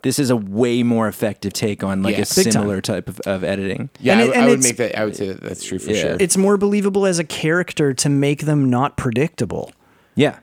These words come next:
Speaker 3: Like, you think this dude's gonna bring you down to his torture room and then do exactly what you think he's gonna do?
Speaker 1: Yeah.
Speaker 3: No.
Speaker 2: No, yeah.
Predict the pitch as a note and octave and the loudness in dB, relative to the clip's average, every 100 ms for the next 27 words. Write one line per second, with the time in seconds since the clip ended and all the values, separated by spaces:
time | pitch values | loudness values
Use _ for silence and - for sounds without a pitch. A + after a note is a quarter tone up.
0 | _ D#3 E3+ F3+ F#3+ F3+ - - E3 D#3+ | _ 0 2 2 2 0 -6 -6 0 0
1 | - C#3+ D3+ D3 D3+ B2 C3+ C#3+ C#3+ C3+ | 2 0 2 2 0 0 -2 0 2 2
2 | C3+ C#3 C3 - - B2+ D3+ D3 D#3 E3 | 2 2 0 0 -2 0 0 2 2 2
3 | D#3+ C#3 C3 B2+ C3+ C#3 B2+ B2+ C3+ A#2+ | 2 2 2 4 4 4 2 0 0 -2
4 | B2+ C#3 C3 C3 B2 A#2+ - A#2 B2 B2+ | -2 0 2 2 0 -2 -2 -2 0 -2
5 | A2+ B2 G#2 G2 G#2+ F#3 - _ - B2 | 0 0 0 0 0 0 -4 _ -2 0
6 | A#2 - A#3 D4 E4+ F4+ F#4+ F#4 D#4 B2 | 0 0 -2 0 0 2 2 4 2 0
7 | G2+ G#2+ G#2 F#2 C#2+ G2+ F#2+ | -2 -4 -2 -2 -2 -2 -2